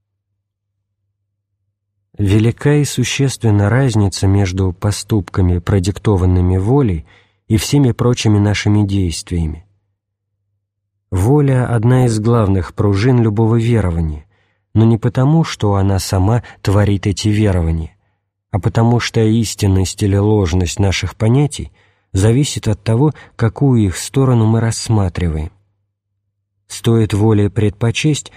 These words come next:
ту или иную сторону, как она тут же отвращает рассудок от изучения сторон, ей не полюбившихся.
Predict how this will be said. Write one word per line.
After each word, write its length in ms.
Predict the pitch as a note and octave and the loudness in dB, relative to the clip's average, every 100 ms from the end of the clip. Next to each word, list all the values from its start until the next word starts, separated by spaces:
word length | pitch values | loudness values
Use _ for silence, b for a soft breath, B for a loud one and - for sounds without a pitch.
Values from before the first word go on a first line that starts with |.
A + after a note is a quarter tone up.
| B _ | B _
ту 240 | A#2 B2+ | 0 2
или 220 | A#2 G2 | 2 2
иную 380 | F#2+ F#2+ G#2 G2 | 2 2 2 0
сторону, 540 | - - D3 B2+ E2+ C#2+ b b b | -2 -4 0 0 0 -4 b b b
как 220 | - G#2 A2 | -4 0 2
она 260 | A2+ G#2+ | 2 0
тут 220 | - C#3+ | 0 -2
же 140 | A#2 B2 | 0 -2
отвращает 800 | A2 G#2+ A#2 - B2+ G#2 F#2 G2+ | -2 -2 -2 -2 0 0 0 -2
рассудок 680 | F#2+ - - C#3+ F#2+ D#2+ b b b | -2 -4 -4 -2 -2 -6 b b b
от 180 | G#2 G#2+ | -4 0
изучения 640 | F#2+ G#2+ A2+ G2+ G2 F#2 | 0 0 2 2 2 -2
сторон, 420 | - A2 A#2 C#3 B B | -4 -2 0 0 B B
ей 240 | G2 G#2+ | 0 2
не 140 | G#2 G2 | 2 0
полюбившихся. 880 | A2 A2 G#2+ G2+ - E2+ - - | 0 0 0 -2 -4 -10 -10 -14